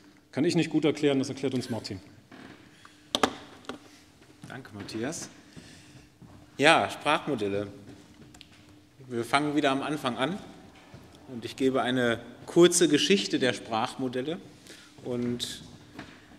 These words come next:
Speaker 2: wenn Sie sich fragen, was ist ein Sprachmodell oder wo kommen sie her, dann müssen Sie sich die Geschichte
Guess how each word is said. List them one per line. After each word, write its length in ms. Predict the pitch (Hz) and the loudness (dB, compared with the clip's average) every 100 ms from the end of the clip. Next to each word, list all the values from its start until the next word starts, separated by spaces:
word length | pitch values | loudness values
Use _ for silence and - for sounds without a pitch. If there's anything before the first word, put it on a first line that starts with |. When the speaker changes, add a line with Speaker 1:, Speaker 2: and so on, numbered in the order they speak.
| - - - | -20 -20 -2
Speaker 2:
wenn 200 | 135 147 | 2 4
Sie 720 | 143 147 143 139 143 - - - - - - | 6 6 6 4 0 -8 -12 -14 -18 -20 -14
sich 200 | - 135 | -4 -4
fragen, 420 | - 131 160 180 143 | 2 6 8 6 2
was 140 | 143 | 2
ist 120 | 190 | 2
ein 140 | 180 170 | 0 0
Sprachmodell 960 | 151 131 170 - 175 165 165 170 156 139 | -2 0 0 0 2 4 6 4 2 0
oder 420 | 143 139 135 127 120 | 2 4 4 2 -2
wo 120 | 123 | -4
kommen 280 | - 143 151 | 0 0 0
sie 120 | 135 | 0
her, 480 | 117 135 156 156 143 | 0 2 4 2 -2
dann 160 | 139 127 | -4 -2
müssen 220 | 135 131 | 0 0
Sie 120 | 120 | 0
sich 220 | 123 - | -2 -2
die 340 | - 127 120 117 - | -6 -2 -2 -4 -8
Geschichte 600 | 127 - 147 - 151 131 | -6 -2 -2 0 0 0